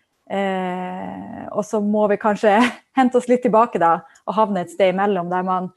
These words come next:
jeg tenker også sånn som Mutte sa, at det, det er helt greit at det kanskje ikke er brukeren som betaler, og at man måler verdi på andre ting enn, enn betalingsvilje, men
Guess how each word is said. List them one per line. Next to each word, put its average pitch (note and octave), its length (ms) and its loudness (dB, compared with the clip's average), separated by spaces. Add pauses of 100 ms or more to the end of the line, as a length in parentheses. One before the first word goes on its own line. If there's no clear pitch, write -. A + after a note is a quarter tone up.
(800)
jeg A3 260 0
tenker B3+ 300 4
også A#3+ 180 -2
sånn A3+ 160 2
som G3+ 200 0 (400)
Mutte G3+ 260 -4
sa, F#3 180 2
at F3+ 80 -8
det, G#3 100 4 (200)
det A3 80 0
er G#3+ 80 -2
helt B3 240 -6
greit A3+ 560 -2 (400)
at - 100 -6
det G3 120 -4
kanskje G3 240 -6
ikke F#3 100 -4
er F3+ 60 -6
brukeren G3 340 -2
som F3 240 -10
betaler, F#3 460 -4
og E3+ 100 -6
at - 80 -14
man F3+ 160 -6
måler F#3 360 -2
verdi F#3 340 -2 (100)
på F3+ 100 -8
andre F3 320 -6
ting F3 320 -6
enn, D#3+ 280 -8 (400)
enn F3 220 -4
betalingsvilje, F3 1040 -4 (420)
men F#3+ 380 -2